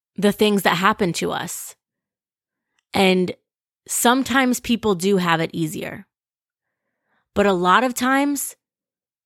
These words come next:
the things that we see people achieve, the things that we see other people get and not us,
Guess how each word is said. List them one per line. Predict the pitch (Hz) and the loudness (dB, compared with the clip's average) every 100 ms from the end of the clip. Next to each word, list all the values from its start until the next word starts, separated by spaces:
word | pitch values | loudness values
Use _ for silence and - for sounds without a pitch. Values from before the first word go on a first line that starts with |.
| _ _ _ - | _ _ _ -2
the | 208 | -2
things | - - 226 285 254 | 0 0 2 2 0
that | 208 180 | 0 0
we | 214 233 | -2 -2
see | - 214 226 | 0 0 0
people | 226 220 214 226 226 240 | 0 -2 0 0 0 0
achieve, | 190 - 208 202 220 196 | -2 -2 -2 0 0 0
the | 180 | -2
things | 175 233 240 262 | 0 0 2 0
that | 214 175 | 0 -2
we | 202 226 | 0 0
see | 202 - 214 - | -2 -2 -2 0
other | 202 214 | 2 2
people | 208 214 202 196 | 0 -2 -2 -2
get | 160 185 180 208 - | -2 2 2 2 -2
and | 180 | -2
not | 180 185 - | 0 0 0
us, | 175 233 - - | 0 0 -4 -12